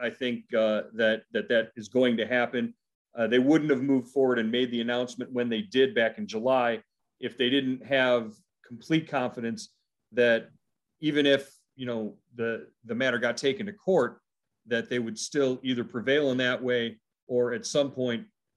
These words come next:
you know, reach an agreement to, to buy out the, the, the roller derby team,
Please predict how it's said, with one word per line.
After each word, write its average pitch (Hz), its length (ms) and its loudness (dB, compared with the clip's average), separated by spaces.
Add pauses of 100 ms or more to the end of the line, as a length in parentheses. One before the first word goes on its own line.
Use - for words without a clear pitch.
(160)
you 120 100 -4
know, 110 100 0
reach 123 380 -2
an 123 60 -2
agreement 117 500 -4
to, 107 180 -4
to 107 140 -8
buy 110 300 -2
out 107 280 -4
the, 104 320 -6 (200)
the, 107 200 -8
the 104 100 -10
roller 107 280 -4
derby 104 240 -8
team, 107 360 -8